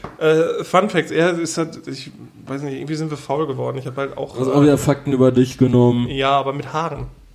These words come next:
Speaker 2: Mit Haaren?
Speaker 1: Ja.
Speaker 2: Über dich mit Haaren?
Speaker 1: Ja, Thema Haare. Erik.
Speaker 2: Deine Haare sind rot?
Speaker 1: Eine
Speaker 2: Fakt.
Speaker 1: Sa-, eine Sache ist halt, äh,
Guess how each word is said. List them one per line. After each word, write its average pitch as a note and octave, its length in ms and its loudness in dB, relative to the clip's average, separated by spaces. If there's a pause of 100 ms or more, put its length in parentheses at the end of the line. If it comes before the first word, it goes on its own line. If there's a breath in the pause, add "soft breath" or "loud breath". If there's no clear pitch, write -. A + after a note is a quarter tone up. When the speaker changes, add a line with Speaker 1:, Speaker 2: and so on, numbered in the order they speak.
(160)
Speaker 2:
Mit A#2+ 200 -8
Haaren? C#3+ 460 2 (180)
Speaker 1:
Ja. C#3+ 280 -2
Speaker 2:
Über C3 160 -2
dich E3 200 -4
mit E3+ 180 0
Haaren? D3 420 0
Speaker 1:
Ja, C#3+ 180 0
Thema D#3+ 300 0
Haare. D#3 360 -2 (440 loud breath)
Erik. D#3+ 380 2 (300)
Speaker 2:
Deine A#2+ 200 -2
Haare D3 180 2
sind C#3 160 -2
rot? D3+ 340 0 (100)
Speaker 1:
Eine F3+ 240 2
Speaker 2:
Fakt. - 20 -2
Speaker 1:
Sa-, F#3+ 160 4
eine F#3 220 4
Sache F3 200 4
ist E3+ 120 0
halt, D#3+ 400 -2
äh, C#3+ 300 -4